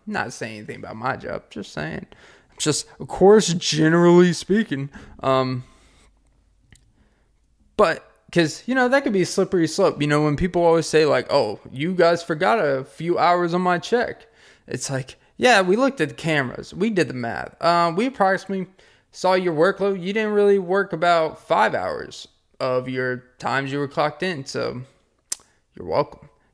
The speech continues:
Imagine they start doing that, where they actually start tracking how much work you do and paid you actually according to how much work you do. Whew, a lot of people be broke as fuck. Anyways, um, but yeah, it just goes to show, nice podcasts like me finish last,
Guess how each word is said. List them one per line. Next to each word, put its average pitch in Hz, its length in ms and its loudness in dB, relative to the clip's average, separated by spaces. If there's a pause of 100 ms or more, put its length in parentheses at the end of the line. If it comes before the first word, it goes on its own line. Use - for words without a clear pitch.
Imagine 214 320 2
they 214 100 4
start 208 280 -2
doing 190 160 0
that, 196 160 0
where 165 100 0
they 147 100 2
actually 190 300 -2
start 160 260 -2
tracking 156 480 -2
how 135 160 -2
much 151 240 -6
work 127 380 -4
you 170 100 -8
do 175 280 -4 (360)
and 120 220 -6
paid 156 240 0
you 156 100 -2
actually 131 300 -2
according 135 320 -4
to 131 40 -4
how 135 80 -4
much 131 200 -8
work 131 260 -4
you 160 80 -4
do. 170 240 -6 (160)
Whew, 349 280 2 (120)
a - 20 -14
lot 104 200 -2
of - 40 -18
people - 200 -10
be - 120 -12
broke - 300 -8
as - 120 -18
fuck. - 360 -20 (380)
Anyways, - 600 -8 (300)
um, 151 380 -2
but 294 100 4
yeah, 370 320 6 (400)
it 160 80 -8
just 262 240 -2
goes 220 160 2
to 190 80 -4
show, 170 500 2
nice 135 360 -2
podcasts 135 640 -2
like 131 80 -4
me 127 160 -6
finish 143 400 -8
last, 123 500 -2